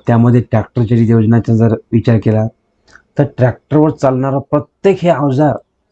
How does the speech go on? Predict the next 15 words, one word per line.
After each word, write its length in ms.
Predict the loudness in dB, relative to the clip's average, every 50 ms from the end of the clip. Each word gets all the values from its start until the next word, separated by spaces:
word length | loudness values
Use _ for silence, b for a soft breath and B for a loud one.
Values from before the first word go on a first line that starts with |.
| _ _ _ _ 0 0
यामध्ये 340 | 2 2 2 2 2 2 0
आपल्याला 260 | 0 0 0 0 0
पाहायला 440 | -2 -2 -4 -2 -2 -2 -2 -2 -2
मिळतं, 220 | -4 -4 -4 -4
मित्रांनो. 440 | -4 -4 -6 -10 -12 -12 -14 _ _ _ _ _ _ _ _ _ _ _ _ _ _ _ -20 -20 _ _ _ _ _ -20 -10 -4 -2
त्यानंतर 480 | 0 0 0 -2 -2 -2 -2 -2 -2 -4 b b b b b b b b b b b -4
इरिगेशनमध्ये 840 | 0 2 4 4 4 4 2 0 0 0 0 0 0 0 0 0 -2 -2 -6 _ _ _ _ _ _ -6
आपलं 220 | -4 -2 0 0 -2
स्प्रिंकलर 500 | -2 -2 -2 -2 0 0 0 0 2 2
आलं, 300 | 2 0 0 -2 -2 -4
ठिबक 520 | -6 _ -8 -6 -4 -2 0 0 0 0
आलं, 240 | -2 -2 0 -2 -2 -2 0
पीव्हीसी 340 | 0 2 2 0 0 -4 -6 -4
पाईप 300 | -2 -2 -2 -2 -2 -2
आले, 300 | -2 -2 -2 -2 -2 -4